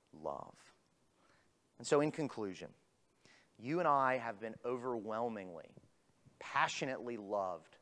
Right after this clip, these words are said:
by Christ. And so I encourage you, as you dwell on that love, to then strive to show that love.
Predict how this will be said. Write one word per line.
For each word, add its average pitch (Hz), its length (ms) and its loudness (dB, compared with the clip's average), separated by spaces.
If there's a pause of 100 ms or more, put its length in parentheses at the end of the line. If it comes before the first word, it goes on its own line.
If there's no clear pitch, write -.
(460)
by 101 300 6
Christ. - 680 -8 (760)
And 156 140 2
so 180 180 8
I 151 100 10
encourage 175 580 8
you, 156 120 6
as 139 140 4
you 147 80 0
dwell 151 540 12
on 147 240 10
that 123 200 8
love, 127 540 6 (540)
to 160 100 2
then 147 180 4
strive 175 880 8
to 143 120 -4
show 190 600 12
that 139 340 10
love. 113 580 2